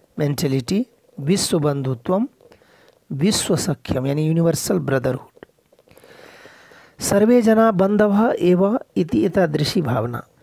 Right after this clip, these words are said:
कष्ट समये सहायता करणीया इति भावना एव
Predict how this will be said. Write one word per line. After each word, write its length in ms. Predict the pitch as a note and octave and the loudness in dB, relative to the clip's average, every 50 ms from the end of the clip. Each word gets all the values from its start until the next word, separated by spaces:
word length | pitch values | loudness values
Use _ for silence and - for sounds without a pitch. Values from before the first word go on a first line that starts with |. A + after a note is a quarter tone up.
| _ _ _ _ _ _ _ _ _ _ _ - | _ _ _ _ _ _ _ _ _ _ _ -2
कष्ट 360 | - G#3+ G#3+ - - - C4 | 0 0 0 -2 -2 -2 -2
समये 500 | G#3 - - G3 F#3+ G3 - G3+ G3+ G3+ | -2 0 0 0 2 2 4 4 4 4
सहायता 720 | C#4+ - - F#3 E3+ E3+ F3+ F#3 - F#3+ F#3+ F#3+ G3 G3 G#3+ - _ _ _ - - - | 2 2 0 2 2 2 2 2 0 0 0 2 0 0 -2 -6 _ _ _ -20 -10 -6
करणीया 500 | - E3 D#3+ D#3+ E3 D#3+ C#3 A#2+ C3+ D#3+ - _ _ _ _ - | -2 -2 0 2 2 0 0 0 -4 -6 -10 _ _ _ _ -6
इति 220 | F3 - - A3 | -4 -2 0 0
भावना 460 | F#3+ E3+ C#3+ D3 D3+ D#3+ E3 F3 F#3+ | 2 2 2 0 0 0 0 0 0
एव 300 | G3 - E3+ E3+ G3+ B3+ | 0 0 0 0 0 0